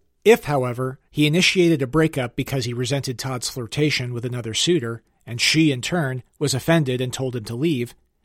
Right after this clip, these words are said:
then the termination of their courtship might well have led to his despair and would have been much more in tune with her reaction. He would have felt like a fool for having caused the split and then become more and more upset in the following days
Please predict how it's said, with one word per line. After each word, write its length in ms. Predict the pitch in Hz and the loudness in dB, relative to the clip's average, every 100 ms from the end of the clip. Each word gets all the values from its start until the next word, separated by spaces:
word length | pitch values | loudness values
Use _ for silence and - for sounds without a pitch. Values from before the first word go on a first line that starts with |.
| _ | _
then 120 | - 151 | -4 -4
the 60 | |
termination 600 | 143 233 226 190 180 170 | -2 -2 2 2 2 0
of 80 | 143 | -2
their 120 | 135 | -2
courtship 600 | - - 139 - 120 117 _ _ - | -4 -4 -2 -2 -6 -10 _ _ -8
might 180 | 135 123 | -6 0
well 180 | 156 | 2
have 120 | 156 135 | 2 2
led 180 | 139 127 | -2 -2
to 80 | |
his 180 | 120 135 | -4 -2
despair 600 | - 127 - 147 110 110 - _ _ | -2 -2 -2 -4 -6 -10 -16 _ _
and 140 | 151 | 0
would 100 | 147 | 4
have 80 | 139 | 4
been 160 | 131 123 | 2 0
much 280 | 165 175 - | -2 -2 -4
more 180 | 143 | -6
in 80 | 127 | -6
tune 260 | 117 135 127 | -6 -4 -4
with 120 | 117 | -8
her 160 | - 120 | -8 -8
reaction. 640 | 113 110 104 - - 175 _ _ _ _ _ _ _ | -6 -8 -10 -12 -12 -16 _ _ _ _ _ _ _
He 380 | 120 120 156 - _ - | -6 -2 -2 -4 _ 0
would 100 | 151 | 0
have 100 | 143 | 2
felt 200 | 180 165 | 0 0
like 140 | 170 | -2
a 60 | 147 | -4
fool 480 | - 262 170 117 95 | -2 0 2 0 -6
for 160 | 139 | -6
having 240 | 131 131 127 | -4 -4 -2
caused 320 | 139 135 - | -2 -2 -4
the 80 | 123 | -4
split 500 | - - 143 120 - _ _ - | -4 -4 -4 -6 -10 _ _ -4
and 120 | 151 | 0
then 120 | 156 | 2
become 320 | 151 - 131 | 0 -2 -4
more 260 | 127 143 165 | -2 0 2
and 120 | 151 | 0
more 220 | 143 143 | 0 0
upset 380 | 139 - 135 120 | 0 -2 -2 -4
in 80 | - | -8
the 80 | 123 | -8
following 400 | 135 127 131 131 | -4 -2 -2 -4
days 400 | 120 101 98 - | -6 -8 -10 -12